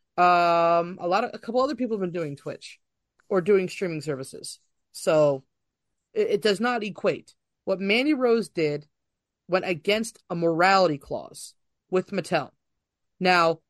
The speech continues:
whether or not they gave her a warning, a slap on the wrist, should have been a suspension, I don't know. And we don't know because nobody is saying absolutely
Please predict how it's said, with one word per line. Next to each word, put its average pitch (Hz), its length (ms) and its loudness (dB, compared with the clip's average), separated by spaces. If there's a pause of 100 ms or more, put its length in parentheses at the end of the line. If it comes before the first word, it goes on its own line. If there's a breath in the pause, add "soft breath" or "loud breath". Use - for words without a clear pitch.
(420)
whether 220 440 2
or 240 60 0
not 233 460 -2
they 180 120 0
gave 180 360 -8
her 170 120 2
a 147 80 2
warning, 202 500 -2
a 180 40 -2
slap 175 360 0
on 170 80 -6
the 156 80 -4
wrist, 202 240 -2
should 196 120 -6
have 165 100 -2
been 160 140 -2
a 151 40 -4
suspension, - 560 -10 (120)
I 359 140 2
don't 392 160 0
know. 381 320 -2 (440)
And 226 160 2
we 311 140 2
don't 294 160 -2
know 226 120 0
because 202 320 -2
nobody 277 380 -2
is 240 140 -6
saying 226 260 -2
absolutely 208 560 -4